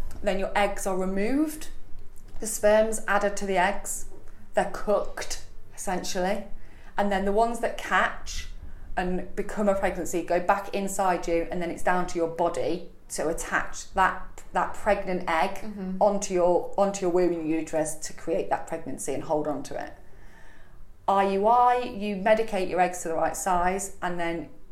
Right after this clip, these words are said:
Speaker 1: you insert the sperm straight into you. So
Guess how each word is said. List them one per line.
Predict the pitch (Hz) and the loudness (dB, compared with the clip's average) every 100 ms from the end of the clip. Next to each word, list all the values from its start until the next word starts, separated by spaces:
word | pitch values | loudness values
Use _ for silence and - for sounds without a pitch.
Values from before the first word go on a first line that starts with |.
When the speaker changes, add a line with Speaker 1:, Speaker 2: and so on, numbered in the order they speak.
| - - | -10 -8
Speaker 1:
you | 165 170 165 156 - - - | -6 -4 -4 -6 -8 -14 -2
insert | 190 175 - 190 185 - | 0 2 0 2 4 2
the | |
sperm | - 175 160 156 | -2 0 0 -2
straight | - - 165 156 151 | -8 0 4 4 2
into | 170 160 156 | -6 -4 -4
you. | 151 156 170 - - - | -2 -2 -4 -6 -10 -4
So | - - 165 160 | -2 2 4 4